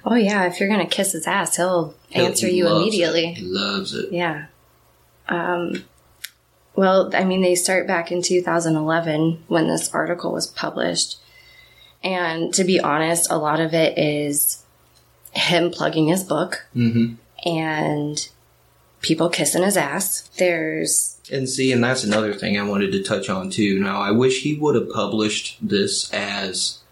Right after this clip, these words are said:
Speaker 2: notes or, like, an essay.
Speaker 1: Yeah.
Speaker 2: As opposed to a novel. Because, I mean, dude's gotta get paid.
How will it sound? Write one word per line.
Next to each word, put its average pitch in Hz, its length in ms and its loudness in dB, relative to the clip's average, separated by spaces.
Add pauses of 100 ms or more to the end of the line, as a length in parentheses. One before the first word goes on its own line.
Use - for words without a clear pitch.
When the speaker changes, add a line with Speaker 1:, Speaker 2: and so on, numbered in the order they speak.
(440)
Speaker 2:
notes 98 720 0
or, 101 160 0
like, 98 220 0
an 95 120 -4 (100)
essay. 123 600 -2 (100)
Speaker 1:
Yeah. 175 400 0 (140)
Speaker 2:
As 117 180 -2
opposed 107 480 -2
to 101 160 0
a 95 40 0
novel. 90 480 -2 (880)
Because, 101 420 -2
I 98 80 -2
mean, 101 440 -2 (180)
dude's 110 260 2
gotta 101 220 0
get 95 220 -6
paid. 92 540 -4